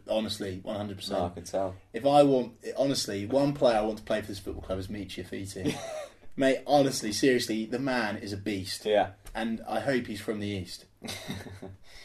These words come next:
Speaker 2: Um,
Speaker 1: Anyway.
Speaker 2: Todd Cantwell, I think he's been now rated man of the match four games in a row and two goals in the last two games, one of which was in their big derby.
Speaker 1: Yeah. It, it's, yeah, it's brilliant.
Speaker 2: He looks like a good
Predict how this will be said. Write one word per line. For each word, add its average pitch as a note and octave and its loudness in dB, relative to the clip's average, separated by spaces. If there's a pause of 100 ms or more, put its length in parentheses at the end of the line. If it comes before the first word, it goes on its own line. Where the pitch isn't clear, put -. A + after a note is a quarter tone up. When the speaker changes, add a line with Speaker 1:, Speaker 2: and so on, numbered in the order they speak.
(300)
Speaker 2:
Um, A2+ 6 (200)
Speaker 1:
Anyway. G#2+ 2
Speaker 2:
Todd E3 6
Cantwell, A2 8
I - 8
think F3+ -2
he's E3+ -8
been C#3 0
now C3 6
rated A#2 4
man A#2 4
of A#2 2
the A2+ 0
match G#2+ 0
four D3 6
games B2 6
in G2+ -6
a G2+ 0
row F#2 8 (360)
and A2 0
two C3+ 2
goals A2+ 8
in G#2+ -8
the F#2+ -2
last G2 2
two F#2 -6
games, F2+ 0
one A2+ 8
of G#2 2
which G2 -2
was F#2 -8
in F#2+ -8
their F2+ -2
big F#2 -6
derby. F2+ 4
Speaker 1:
Yeah. - -2 (680)
It, - -12
it's, - -8 (200)
yeah, B3 4 (100)
it's - -14
brilliant. B3+ 0 (100)
Speaker 2:
He C3+ -10
looks - -6
like - -4
a - -6
good - -14